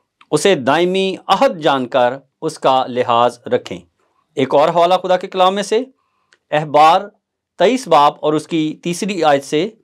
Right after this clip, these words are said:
और खुदा के कलाम में यूं लिखा है, "छः दिन काम काज किया जाए, पर सातवां दिन खास आराम का और मुकद्दस मजमा का सबत है। इस रोज़ किसी तरह का काम ना करना,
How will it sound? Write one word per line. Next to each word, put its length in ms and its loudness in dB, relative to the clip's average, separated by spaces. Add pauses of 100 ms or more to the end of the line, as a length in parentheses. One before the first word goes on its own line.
(300)
और 80 0
खुदा 200 0
के 120 -6
कलाम 260 -2
में 80 0
यूं 160 0
लिखा 220 -2
है, 280 0 (560)
"छः 260 4
दिन 220 0
काम 300 2
काज 400 4
किया 260 2
जाए, 320 2 (460)
पर 180 4
सातवां 720 2
दिन 440 -2
खास 580 2
आराम 340 2
का 360 2 (380)
और 180 4
मुकद्दस 600 0
मजमा 480 -2
का 320 2
सबत 600 -2
है। 260 -10 (1200)
इस 160 -2
रोज़ 380 4
किसी 260 -2
तरह 200 2
का 280 2
काम 420 -2 (160)
ना 300 -2
करना, 520 -2